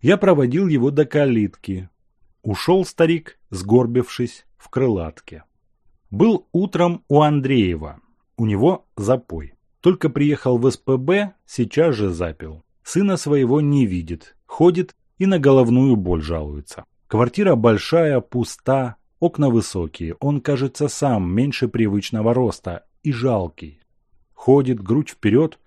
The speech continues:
не переставая. Я прочитал ему письмо Мощина.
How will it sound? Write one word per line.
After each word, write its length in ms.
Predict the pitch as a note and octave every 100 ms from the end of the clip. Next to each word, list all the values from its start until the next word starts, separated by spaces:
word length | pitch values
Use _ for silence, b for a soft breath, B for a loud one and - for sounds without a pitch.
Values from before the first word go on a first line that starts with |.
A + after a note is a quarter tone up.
| _ -
не 180 | C3 C#3+
переставая. 800 | C3+ B2+ - G#2+ F2+ C#2+ - _ _ _ _ _
Я 140 | A#2 F#3
прочитал 560 | F3+ E3 D3+ C#3 F3+
ему 260 | D#3 D3 C3
письмо 600 | C3 A#2+ - C3 D3 A#2+ _ -
Мощина. 680 | A#2+ C3 E2+ - E2+ D2